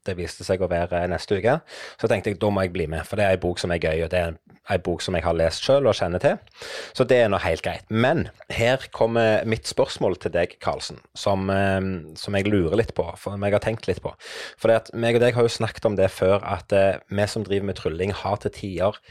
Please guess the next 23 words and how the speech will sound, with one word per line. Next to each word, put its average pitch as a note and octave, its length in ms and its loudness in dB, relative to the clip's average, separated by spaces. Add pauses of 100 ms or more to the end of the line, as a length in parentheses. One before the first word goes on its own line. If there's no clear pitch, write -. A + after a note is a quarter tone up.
(400)
veldig, A2+ 540 0
veldig G2+ 260 2
mye G2 200 0
fokus - 500 -4
på - 160 -2
teori G#2 720 2
og F2+ 140 -2
historie, A#2+ 680 2 (460)
og G#2+ 100 4
jeg A2 140 4
har A2 80 2
jo G2+ 80 2
sagt - 380 -2
det F#2+ 140 2
bastant A2 460 0
at G2+ 240 -2
hvis, G2+ 320 -2
eh, G2 280 4
folk - 280 0
hadde F#2 220 0
brukt F#2+ 200 -2
like G2 240 2
mye G2 180 2